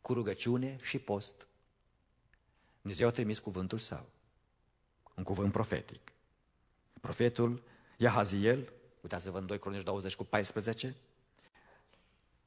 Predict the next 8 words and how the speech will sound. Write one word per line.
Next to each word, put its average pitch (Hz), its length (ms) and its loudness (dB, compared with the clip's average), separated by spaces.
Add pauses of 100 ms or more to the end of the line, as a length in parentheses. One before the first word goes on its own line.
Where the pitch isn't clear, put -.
a 135 80 2
îmbărbătat 127 540 2
pe - 80 -6
Iosafat, 123 640 -4 (520)
a 101 60 -8
îmbărbătat 110 480 0
pe - 80 -8
Iuda, 120 460 2